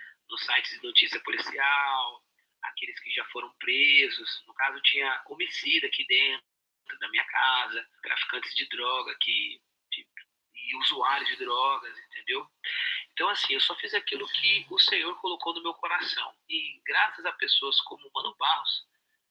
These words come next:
né, é, eu consegui manter por um bom tempo, né? Porque ele não ajudou uma vez, não,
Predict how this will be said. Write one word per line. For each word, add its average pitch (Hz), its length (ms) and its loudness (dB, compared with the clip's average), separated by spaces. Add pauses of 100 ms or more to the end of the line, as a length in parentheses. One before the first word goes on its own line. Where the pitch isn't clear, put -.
(200)
né, - 240 -2 (680)
é, - 200 0
eu - 60 -4
consegui - 680 2 (180)
manter 139 600 -6
por - 160 -16
um 139 80 -20
bom 135 200 -18
tempo, - 340 -8 (440)
né? - 140 -12
Porque - 180 -10
ele 185 100 -4
não 220 100 -2
ajudou 190 400 -2
uma 180 220 -4
vez, 156 320 -2
não, 156 300 -8